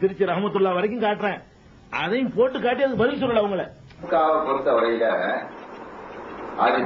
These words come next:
Speaker 2: தீனை நிலைநாட்டக்கூடிய ஒரு அமைப்பு அல்ல.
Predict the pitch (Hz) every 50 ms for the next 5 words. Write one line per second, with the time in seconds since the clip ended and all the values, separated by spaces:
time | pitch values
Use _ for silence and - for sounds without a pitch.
0 | 123 - 101 123 180 190 208 208 190 185 160 - - - - - - - - -
1 | - - - - 143 160 160 165 160 160 - 143 - 120 123 123 120 117 110 107
2 | 104 101 101 95 92 - - - - - - - - - - - - - - -
3 | - 214 254 - - - 175 175 190 185 185